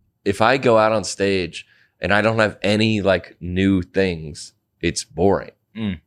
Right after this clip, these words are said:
Speaker 1: It's, like, boring to me to not, like, just to quote, like, do the hits or just do the ones that are, like,
Speaker 2: Sure.
Speaker 1: that you do the joke and you go, "Oh man, I'm gonna,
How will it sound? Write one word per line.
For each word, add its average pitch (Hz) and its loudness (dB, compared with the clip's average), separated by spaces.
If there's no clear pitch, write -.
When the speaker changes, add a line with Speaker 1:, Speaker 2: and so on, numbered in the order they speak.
Speaker 1:
It's, 90 -2
like, 82 0
boring 92 2
to 95 -2
me 87 -2
to - -6
not, 87 -4
like, 85 -2
just 85 -8
to - -8
quote, - 0
like, 80 -6
do 95 0
the 85 -4
hits 85 -4
or 85 -2
just 87 -8
do 104 2
the 92 2
ones 90 0
that - -2
are, 85 0
like, 82 0
Speaker 2:
Sure. 82 -10
Speaker 1:
that 110 0
you 110 0
do 139 4
the 123 0
joke 131 2
and 107 0
you 107 0
go, 101 2
"Oh 107 4
man, 98 -2
I'm 90 -4
gonna, 90 -6